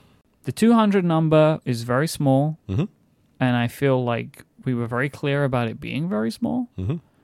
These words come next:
Speaker 1: I don't know if two hundred, honestly, at this point, is more or less than what most people thought.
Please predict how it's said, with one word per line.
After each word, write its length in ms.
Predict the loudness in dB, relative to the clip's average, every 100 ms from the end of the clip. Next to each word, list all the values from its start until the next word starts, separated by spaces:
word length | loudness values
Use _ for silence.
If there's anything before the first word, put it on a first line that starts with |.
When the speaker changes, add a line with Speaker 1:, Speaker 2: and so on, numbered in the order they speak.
| _ _ _ -2
Speaker 1:
I 100 | 0
don't 220 | 0 2
know 160 | 2 2
if 140 | 0
two 240 | -2 -2 0
hundred, 580 | 0 0 2 0 -2 -4
honestly, 400 | -2 -2 0 -2
at 100 | 0
this 140 | -4
point, 340 | -4 -2 -2 -2
is 120 | -4
more 300 | 0 2 4
or 80 | 2
less 320 | -2 -4 -6
than 160 | -6 -4
what 100 | -4
most 260 | -4 -6 -6
people 280 | -10 -10
thought. 360 | -10 -4 -2